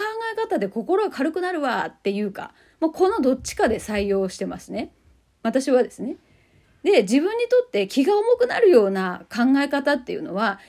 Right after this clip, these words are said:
今の、今のですよ。今の自分にとって必要ない考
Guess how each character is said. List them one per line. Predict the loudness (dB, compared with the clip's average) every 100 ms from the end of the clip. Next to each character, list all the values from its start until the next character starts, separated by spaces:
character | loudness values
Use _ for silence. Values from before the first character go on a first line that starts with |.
| 0
今 | 0 4
の、 | 4 4 4 2
今 | 2 2 2
の | -2
で | -4
す | -8
よ。 | -2
今 | -2 0 -2
の | -2
自 | -2 -2
分 | 2 4
に | 4
と | 2
っ |
て | 0 -2 -2 -2 -8
必 | -18 -6 4
要 | 4 4
な | 0
い | -2
考 | -4 -4